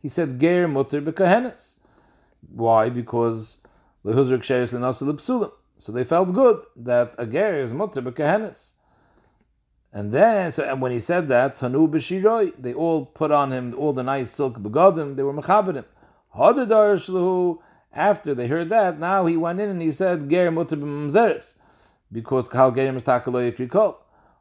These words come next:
Amru Lei, Afsida to the Kamaisa. You lost all your credit. You were very nice to us before, but now you messed up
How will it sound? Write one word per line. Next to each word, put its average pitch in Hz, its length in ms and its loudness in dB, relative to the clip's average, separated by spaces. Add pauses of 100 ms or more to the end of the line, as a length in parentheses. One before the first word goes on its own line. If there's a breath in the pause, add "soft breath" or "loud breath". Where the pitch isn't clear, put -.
(120)
Amru 190 300 -2
Lei, 160 400 2
Afsida 185 640 0
to 170 80 -2
the 156 100 -2
Kamaisa. 170 680 0
You 143 140 -4
lost 190 280 0
all 185 140 -2
your 175 120 -2
credit. 175 440 4 (180)
You 123 200 -8
were 127 120 -4
very 165 220 -2
nice 165 240 -4
to - 100 -6
us 143 100 -4
before, 165 360 -2
but 143 120 -8
now 175 220 0
you 156 140 -2
messed 160 280 -2
up 180 320 6